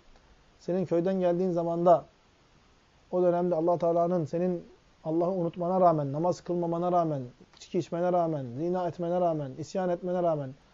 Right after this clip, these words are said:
Allah Teala sana şehrin göbeğinde bir arsa nasip etmiş belki. Ondan sonra o trilyon, trilyonlar olmuş. Senin azgınlığına azgınlık katmışsa ve sen de hala diyorsan ki ben bunu tecrübemle kazandım. Sen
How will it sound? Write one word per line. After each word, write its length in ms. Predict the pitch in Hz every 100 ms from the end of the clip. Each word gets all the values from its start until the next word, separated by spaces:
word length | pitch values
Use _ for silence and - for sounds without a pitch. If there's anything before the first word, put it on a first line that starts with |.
| _ 175
Allah 240 | 180 185
Teala 280 | 185 180 175
sana 280 | 180 170 - _ _
şehrin 320 | - 175 185
göbeğinde 360 | 175 175 180 170
bir 140 | 170
arsa 200 | 170 190
nasip 220 | 185 156 156
etmiş 420 | 147 147 - - _
belki. 320 | 135 131 - 180 _ _ _ _ - _ -
Ondan 180 | 180 185
sonra 140 | 185
o 40 | -
trilyon, 400 | 190 190 190 196
trilyonlar 580 | - 180 180 190 185
olmuş. 480 | 190 151 156 165 - _ _ _ _ _ _
Senin 200 | - 196
azgınlığına 480 | 190 180 196 196 196
azgınlık 400 | 185 190 202 -
katmışsa 600 | 160 196 160 - 208 240 _ _ _ _ _ 180
ve 40 |
sen 160 | 185 214
de 60 |
hala 420 | 202 214 208 208
diyorsan 300 | 196 180 202
ki 120 | 170 175
ben 200 | 185 180
bunu 140 | 180
tecrübemle 440 | 170 165 180 185
kazandım. 440 | 151 151 151 226 240
Sen 160 | 214